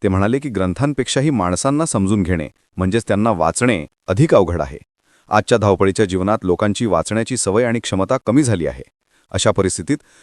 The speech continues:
लेखक मनीष वाघ यांनी दिवाळीपूर्वी साहित्यप्रेमींसाठी हा एक अनोखा आणि विचारप्रवर्तक साहित्य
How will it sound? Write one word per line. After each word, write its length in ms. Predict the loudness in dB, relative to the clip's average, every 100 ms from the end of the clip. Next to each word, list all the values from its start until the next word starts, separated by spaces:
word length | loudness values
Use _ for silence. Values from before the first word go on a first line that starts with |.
| 0
लेखक 360 | 2 4 4 4
मनीष 300 | 2 2 2
वाघ 240 | 4 4 0 -14 _ 0
यांनी 200 | 4 4
दिवाळीपूर्वी 580 | 4 4 2 0 -2 0
साहित्यप्रेमींसाठी 1000 | 0 0 -2 -2 0 0 0 -2 -2 -4 _ 0
हा 100 | 2
एक 140 | 2 2
अनोखा 480 | 2 2 4 2 2
आणि 160 | 0 0
विचारप्रवर्तक 840 | 0 0 0 2 2 2 0 -4
साहित्य 420 | -2 0 -2 -4